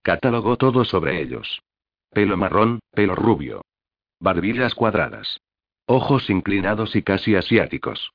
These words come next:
Hombros y pechos voluminosos. Probablemente hermanos. Definitivamente eran un problema. "¿Qué?". Ella retorció en su asiento e inmediatamente regresó a su posición. "Oh.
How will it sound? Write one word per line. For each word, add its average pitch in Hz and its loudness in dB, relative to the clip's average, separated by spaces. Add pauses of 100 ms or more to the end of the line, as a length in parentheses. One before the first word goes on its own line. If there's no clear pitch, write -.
(440)
Hombros 110 0
y 95 -4
pechos 135 2
voluminosos. 90 -2 (480)
Probablemente 95 2
hermanos. 71 -4 (440)
Definitivamente 107 0
eran 110 0
un 95 0
problema. 92 0 (840)
"¿Qué?". 135 0 (880)
Ella 117 2
retorció 98 2
en 87 0
su 87 -2
asiento 107 2
e 82 -2
inmediatamente 90 0
regresó 101 2
a 104 -2
su 92 -4
posición. 95 -4 (840)
"Oh. 78 0